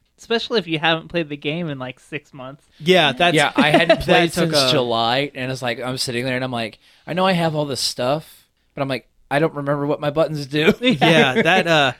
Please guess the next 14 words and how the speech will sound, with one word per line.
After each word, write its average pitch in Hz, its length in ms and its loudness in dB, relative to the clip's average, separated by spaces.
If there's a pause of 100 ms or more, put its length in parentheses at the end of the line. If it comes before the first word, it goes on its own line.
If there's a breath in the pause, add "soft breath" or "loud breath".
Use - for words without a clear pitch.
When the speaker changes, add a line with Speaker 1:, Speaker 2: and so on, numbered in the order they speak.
(280 soft breath)
Speaker 2:
that 170 240 2
took 180 180 -2
me 160 100 0
a 151 40 2
little 147 180 0
bit, 151 160 0
especially 208 360 0
because 175 500 -2
the, 170 460 -6
uh, 160 240 0 (320 soft breath)
control, 202 360 2
the 170 120 0
jump 170 260 0
controls 214 580 2